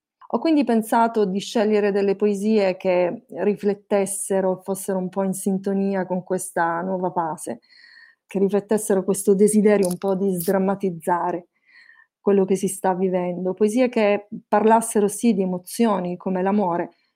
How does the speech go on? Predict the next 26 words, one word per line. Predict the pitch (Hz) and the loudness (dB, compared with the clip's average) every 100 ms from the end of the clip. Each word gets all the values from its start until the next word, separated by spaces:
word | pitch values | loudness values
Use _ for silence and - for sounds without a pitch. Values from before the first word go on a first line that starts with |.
| _ - | _ -10
ma | - - - | -4 -4 -2
in, | 226 208 214 214 | 2 4 4 2
in | - 208 | 2 4
modo | 220 233 208 208 202 202 | 4 4 4 2 2 2
leggero, | 202 202 180 208 233 226 202 | 2 0 0 0 2 2 2
ironico | 190 196 233 240 190 190 185 | 0 2 2 2 0 -2 -2
e, | - | -2
se | 190 - | -6 -4
vogliamo, | 208 214 233 233 220 185 | -2 0 0 0 0 -2
anche | - 208 202 | -2 -4 -4
divertente. | 196 196 180 - - 139 151 - 143 151 _ _ _ _ _ _ _ _ | -4 -4 -6 -8 -12 -10 -10 -12 -14 -14 _ _ _ _ _ _ _ _
Le | 233 247 | 0 2
poesie | 262 311 | 2 2
che | 311 | 2
leggerò | 240 196 214 | 2 2 2
stasera | 226 - 269 311 294 233 | 0 -4 -6 0 2 2
sono | 214 - 214 202 196 196 190 180 - _ _ _ _ _ _ | -2 -2 -2 0 0 0 -2 -4 -12 _ _ _ _ _ _
La | 214 214 | 2 4
verità, | 220 226 233 226 196 | 4 2 2 2 2
vi | 196 | 0
prego, | 208 202 196 190 185 180 | 0 0 0 0 -2 -4
sull'amore | - 196 196 240 262 220 - - | -2 -2 0 0 0 -2 -6 -10
di | 190 | -6
Winston | 196 214 214 - 202 190 | -2 -2 -2 -4 -6 -6
Hugh | 196 208 202 190 | -4 -2 0 -2
Auden, | 196 196 185 240 | -4 -4 -2 -4